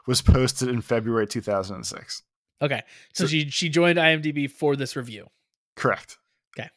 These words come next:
Speaker 1: She was, she had such feelings about Days of Our Lives that she signed up on the internet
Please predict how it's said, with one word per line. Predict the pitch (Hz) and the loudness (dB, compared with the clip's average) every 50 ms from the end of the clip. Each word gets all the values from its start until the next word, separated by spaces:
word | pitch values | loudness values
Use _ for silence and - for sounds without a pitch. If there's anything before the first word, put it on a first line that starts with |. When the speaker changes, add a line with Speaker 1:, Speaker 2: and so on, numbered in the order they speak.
| _ _ _ _ _ | _ _ _ _ _
Speaker 1:
She | - - - 143 139 135 127 | -6 -4 0 2 2 2 2
was, | - 131 127 127 127 123 120 117 143 - - _ _ _ _ _ | 0 -2 -2 0 0 0 0 -2 -4 -6 -10 _ _ _ _ _
she | - - - 127 | -2 0 2 4
had | 139 135 127 | 4 4 4
such | - - 156 151 - | 2 0 0 0 0
feelings | - 180 160 151 143 143 135 | 2 4 4 6 6 4 4
about | 127 127 120 - | 2 2 0 0
Days | 120 120 120 120 | 0 -2 0 0
of | 123 | 0
Our | 120 120 | 0 0
Lives | 117 110 104 95 87 104 110 - - - _ _ _ _ _ _ _ _ _ - | 2 2 2 2 0 -2 -6 -10 -12 -16 _ _ _ _ _ _ _ _ _ -8
that | 120 - | -4 -2
she | - 127 120 | 0 0 0
signed | 110 - - - 123 123 127 131 127 | 0 0 0 2 4 4 6 6 4
up | 127 123 - _ _ - _ _ - | 4 2 -2 _ _ -20 _ _ 2
on | 123 123 123 | 2 2 4
the | 123 113 | 2 0
internet | 113 113 110 101 98 92 87 - | 0 -2 -2 -2 -2 -4 -4 -6